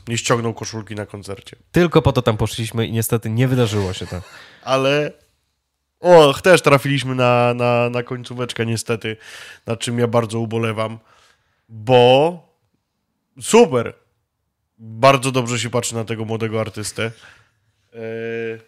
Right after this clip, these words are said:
Speaker 1: show było genialne, ognie, e, które się tam pojawiały. Ja czułem tą temperaturę i współczułem ludziom, którzy są bliżej, bo my staliśmy z sześćdziesiąt, osiemdziesiąt metrów od sceny i ja czułem, jak mi brwi przypala,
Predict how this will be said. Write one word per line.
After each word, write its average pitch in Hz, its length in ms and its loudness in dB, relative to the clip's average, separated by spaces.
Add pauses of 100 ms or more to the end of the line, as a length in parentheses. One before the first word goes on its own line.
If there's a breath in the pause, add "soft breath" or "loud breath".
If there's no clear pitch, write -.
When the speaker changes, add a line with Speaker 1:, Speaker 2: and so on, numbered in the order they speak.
(260)
Speaker 1:
show 147 400 6
było 131 300 4
genialne, 120 800 0 (440)
ognie, 120 600 0 (200)
e, 113 280 -4
które 110 300 -8
się 107 120 -10
tam 113 160 -4
pojawiały. 110 640 -4
Ja 117 240 0
czułem 131 420 4
tą 123 180 2
temperaturę 127 600 0
i 131 100 -6
współczułem 135 760 -2
ludziom, 127 300 -4
którzy 120 220 -8
są 120 220 -6
bliżej, 113 400 -6
bo 110 100 -8
my 117 120 -6
staliśmy 110 460 -10
z 101 80 -14
sześćdziesiąt, 110 400 -10
osiemdziesiąt 107 440 -10
metrów 107 260 -10
od 107 140 -8
sceny 104 380 -6 (540 loud breath)
i 120 180 -4
ja 147 200 6
czułem, 123 500 0
jak 113 160 -2
mi 120 120 -4
brwi 117 340 -4
przypala, 120 560 0